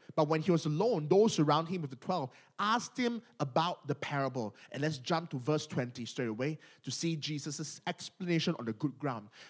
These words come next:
"But these," he explained, "are the ones sown on good ground, those who hear the word, accept it, and bear fruit, some thirty-fold, some sixty-fold, and some a hundred."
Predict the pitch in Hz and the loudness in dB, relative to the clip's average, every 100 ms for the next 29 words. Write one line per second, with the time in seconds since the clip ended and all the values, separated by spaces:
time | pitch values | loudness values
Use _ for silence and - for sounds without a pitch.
0 | - 151 131 214 330 202 202 214 - - | 0 0 2 0 2 0 -2 -6 -12 -16
1 | _ _ - 139 - - 147 139 160 - | _ _ 0 2 0 2 2 2 -6 -10
2 | - 156 165 160 202 247 226 - 214 208 | 0 8 8 8 6 4 2 8 10 10
3 | 165 139 175 139 208 156 117 185 247 - | 6 4 2 4 2 2 6 8 8 4
4 | 143 - - 320 320 135 131 131 139 - | -4 -2 0 2 4 4 4 2 0 -6
5 | - - 180 - - - 240 - - 185 | -20 -8 -8 0 2 4 4 2 -2 -2
6 | - _ _ _ _ _ _ _ - - | -2 _ _ _ _ _ _ _ -20 -20
7 | - 151 147 135 180 180 - 175 120 - | -8 -4 0 4 4 2 0 0 0 -2
8 | - - 202 196 - 214 233 - 220 214 | -20 -4 0 0 2 2 4 2 4 4
9 | 208 - - 185 170 - - 220 - 185 | 2 -4 -2 0 0 -6 -4 -6 -4 0
10 | 180 175 - - 131 180 165 170 123 - | 0 -2 -8 -10 -4 0 0 -2 -10 -8
11 | 131 120 117 | -6 -6 -10